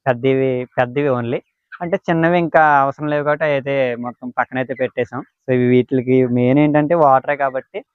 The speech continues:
so ఈ పెద్దవి అయితే మార్చేసామండి. మీకు వచ్చేసి ఓక కిందేసి ఓక ఉంది కదండి, ఇది వచ్చేసి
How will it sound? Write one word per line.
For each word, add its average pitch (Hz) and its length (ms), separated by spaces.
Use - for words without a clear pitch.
so 143 60
ఈ 135 100
పెద్దవి 127 320
అయితే 139 160
మార్చేసామండి. 120 800
మీకు 139 180
వచ్చేసి 165 640
ఓక 143 480
కిందేసి 147 500
ఓక 135 240
ఉంది 139 160
కదండి, 123 400
ఇది 143 100
వచ్చేసి 160 480